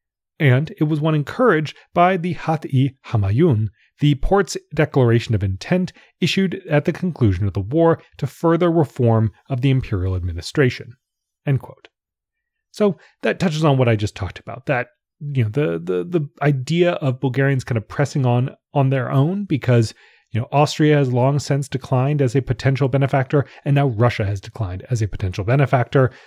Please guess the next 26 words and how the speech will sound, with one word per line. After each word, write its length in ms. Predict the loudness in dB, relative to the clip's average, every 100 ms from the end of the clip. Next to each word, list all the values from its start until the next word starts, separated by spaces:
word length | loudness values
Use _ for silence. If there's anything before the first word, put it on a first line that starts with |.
| _
You 80 | -8
know, 80 | -6
Western 420 | 0 0 0 0
powers 420 | 0 2 2 0
like 160 | 0 -2
France 320 | 0 0 2
and 140 | -2 0
Britain 300 | 0 0 0
are 180 | 2
no-goes 500 | 2 2 2 2 2
because 380 | 0 -2 0 0
they're 160 | 2 -2
guaranteeing 800 | -2 -2 0 -2 -2 -2 -2 -2
Ottoman 440 | -2 -2 0 0
internal, 560 | -2 -4 -6 -6 -6 -8 -16 -20 _
uh, 100 | -6
security. 480 | -6 0 2 2 0
You 80 | -4 -12 _ -18
know, 60 |
Serbia 500 | -14 2 2 4 0
has 180 | 0 -2
repeatedly 500 | -2 -4 -4 -4 -4
shown 280 | -2 -2 -2
itself 340 | -2 -2 -4
very 540 | -4 -6 0 4 4 2
uninterested 760 | 0 0 -2 -6 0 0 0